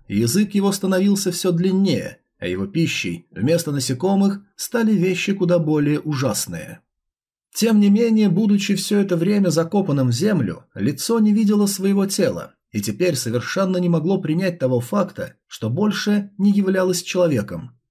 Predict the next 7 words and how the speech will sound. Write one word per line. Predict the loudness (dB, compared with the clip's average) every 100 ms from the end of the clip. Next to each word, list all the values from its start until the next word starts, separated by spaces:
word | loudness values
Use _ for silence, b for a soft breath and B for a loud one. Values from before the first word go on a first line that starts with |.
| _
Оно | -8 -2 0 0 -6 -18
всячески | -6 -4 -2 -4 -4
пыталось | -4 -2 0 0 0 -4
объясниться. | -4 -2 -2 -2 -2 -6 -10 -16 _ _ _ _ -6
«У |
некоторых | -2 -2 0 0 2
людей | 0 0 -2 -4